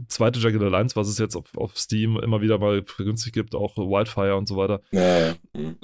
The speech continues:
Speaker 1: äh, immer wieder mal selbst gucken kann, das Spiel gewinnt sehr schnell eine Komplexität, die man dem so am Anfang nicht zugetraut hatte.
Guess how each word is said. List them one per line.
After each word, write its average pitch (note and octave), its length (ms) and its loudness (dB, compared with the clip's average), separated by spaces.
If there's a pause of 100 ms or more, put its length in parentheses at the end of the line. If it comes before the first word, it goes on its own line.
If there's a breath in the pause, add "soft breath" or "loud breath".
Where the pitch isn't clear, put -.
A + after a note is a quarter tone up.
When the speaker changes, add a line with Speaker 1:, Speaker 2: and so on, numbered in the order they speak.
Speaker 1:
äh, - 60 -4 (200)
immer C#3 220 6
wieder C3 180 6
mal B2+ 160 6
selbst A#2 280 4
gucken C#3 240 0
kann, A#2 280 2 (340)
das A#2 120 6
Spiel C3+ 260 2
gewinnt C3 480 2
sehr B2 300 4
schnell B2+ 320 2
eine B2 440 4
Komplexität, A#2+ 840 0
die B2 80 2
man A2+ 260 4
dem A2+ 400 2
so A2+ 180 4
am A2 140 4
Anfang A2+ 300 0
nicht G#2+ 140 -2
zugetraut C3 480 0
hatte. A#2+ 300 0